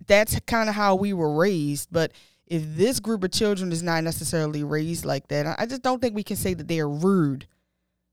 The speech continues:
per se, because they didn't respond the way we wanted them to respond. So,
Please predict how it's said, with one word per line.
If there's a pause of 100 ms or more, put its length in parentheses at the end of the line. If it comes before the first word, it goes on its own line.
(240)
per
se, (1500)
because
they
didn't
respond
the
way
we
wanted
them
to
respond. (640)
So,